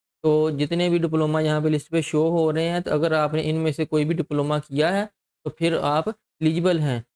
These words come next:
तो friend इससे नीचे थोड़ा सा scroll down करें तो यहाँ पे आपको frequently answered question जो है इनकी list मिलेगी, आपने one by one इनको read out कर लेना है। तो जो important question है उनका answer जो है वो मैं आपको यहाँ पे,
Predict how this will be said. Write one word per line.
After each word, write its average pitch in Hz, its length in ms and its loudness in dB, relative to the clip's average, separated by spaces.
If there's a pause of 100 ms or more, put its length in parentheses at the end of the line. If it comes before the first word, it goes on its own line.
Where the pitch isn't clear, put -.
(180)
तो 165 60 0
friend 170 260 0
इससे 185 360 -2
नीचे 175 260 0
थोड़ा 175 200 0
सा 180 80 0
scroll 147 360 2
down 175 220 0
करें 190 260 0 (360)
तो 165 60 4
यहाँ 156 340 2
पे 185 140 0
आपको 160 420 0
frequently 170 640 0
answered 156 400 0
question 160 420 0
जो 165 100 0
है 165 140 0 (120)
इनकी 151 260 0
list 147 320 0
मिलेगी, 160 440 0
आपने 165 360 0
one 143 520 -2
by 165 220 2
one 160 200 -2
इनको 156 340 0 (380)
read 151 180 2
out 160 160 0
कर 143 100 2
लेना 160 340 0
है। 185 100 0
तो 185 80 2
जो 165 160 2
important 151 400 -2
question 165 380 -2
है 196 160 -2 (320)
उनका 156 220 -2
answer 151 320 -2
जो 160 120 0
है 165 80 2
वो 160 60 0
मैं 156 140 0
आपको 147 300 0
यहाँ 143 280 0
पे, 170 80 0